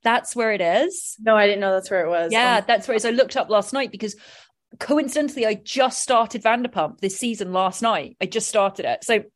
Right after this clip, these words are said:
Speaker 1: anyway, having said that, maybe I just go there tomorrow. Maybe I go and protest. We could have banners. We could picket. We could do
Speaker 2: Mm-hmm.
Speaker 1: it all.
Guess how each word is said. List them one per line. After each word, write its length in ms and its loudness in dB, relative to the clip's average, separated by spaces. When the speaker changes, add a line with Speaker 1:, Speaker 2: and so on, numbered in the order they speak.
Speaker 1:
anyway, 260 2
having 200 -2
said 260 2
that, 240 2
maybe 280 0
I 60 -2
just 200 -8
go 120 2
there 160 4
tomorrow. 560 0
Maybe 240 -2
I 60 4
go 140 0
and 100 -4
protest. 600 -2
We 120 -6
could 120 -10
have 240 -2
banners. 640 0
We 120 -10
could 260 -8
picket. 540 -2
We 160 -4
could 160 -4
do 80 -4
Speaker 2:
Mm-hmm. 60 2
Speaker 1:
it 80 4
all. 360 2